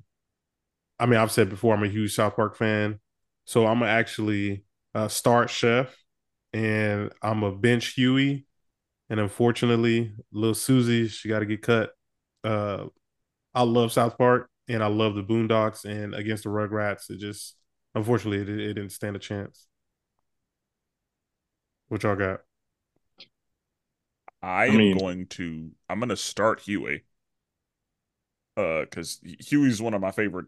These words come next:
Speaker 2: characters, just kind of across the board. Like, Huey,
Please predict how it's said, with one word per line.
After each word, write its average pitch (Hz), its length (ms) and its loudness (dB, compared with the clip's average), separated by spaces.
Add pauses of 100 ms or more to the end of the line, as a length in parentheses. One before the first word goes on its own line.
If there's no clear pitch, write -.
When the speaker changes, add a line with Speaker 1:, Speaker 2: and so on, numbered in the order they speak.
(440)
Speaker 2:
characters, 87 500 -6
just 87 200 -14
kind 87 200 -8
of 82 240 -12 (300)
across 82 420 -10
the 82 80 -10
board. 73 440 -10
Like, 82 220 -6
Huey, 139 600 -2